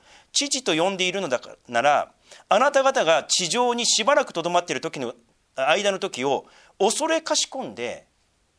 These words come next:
過ごしなさい。」しばらくとどまっている間っていうふうに正しい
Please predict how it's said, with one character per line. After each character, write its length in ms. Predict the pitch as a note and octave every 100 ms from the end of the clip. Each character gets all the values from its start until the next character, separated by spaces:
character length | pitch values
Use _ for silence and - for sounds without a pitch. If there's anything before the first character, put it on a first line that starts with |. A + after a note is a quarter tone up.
| _ _ _ _ _ _ _ _ - -
過 60 |
ご 100 | C#3
し 100 | C#3+
な 100 | C#3
さ 140 | A#2+ G2
い。」 100 | D2+ _ _ _
し 240 | - -
ば 140 | F3 A3
ら 100 | G3
く 160 | - G2 _
と 160 | - C3+
ど 140 | F#3+
ま 120 | G3
っ 60 | F#3+
て 220 | _ E3+
い 180 | D#3+ D3+
る 160 | C3+ _ _ _
間 320 | A2 G2 G2+
っ 60 | G#2 _ _ _ _
て 80 | F2
い 60 |
う 40 | F2
ふ 160 | _
う 120 | E2+ G#2+
に 160 | B2+ _
正 400 | - D3 F#3+ G3+
し 280 | - - G#3+
い 40 | C#3+